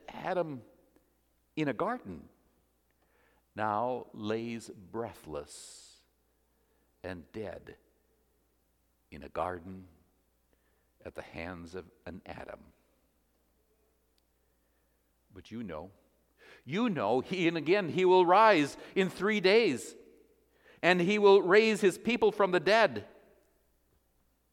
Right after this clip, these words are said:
You and I, we really don't know what paradise is like, do we? The best we can know of it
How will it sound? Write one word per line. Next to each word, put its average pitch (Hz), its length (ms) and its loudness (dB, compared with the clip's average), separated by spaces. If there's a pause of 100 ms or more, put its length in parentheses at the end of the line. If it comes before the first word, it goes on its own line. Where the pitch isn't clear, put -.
(1400)
You 143 140 -10
and 131 100 -6
I, 156 280 -4 (1700)
we 151 100 -4
really 151 220 0
don't 139 180 -2
know 127 80 -4
what 117 120 -4
paradise 120 420 -2
is 104 140 -12
like, 117 300 -4
do 107 100 -6
we? 98 160 -6 (2250)
The 127 80 -6
best 156 220 2
we 160 80 -2
can 139 160 -4
know 147 200 0
of 147 100 -2
it 147 160 -2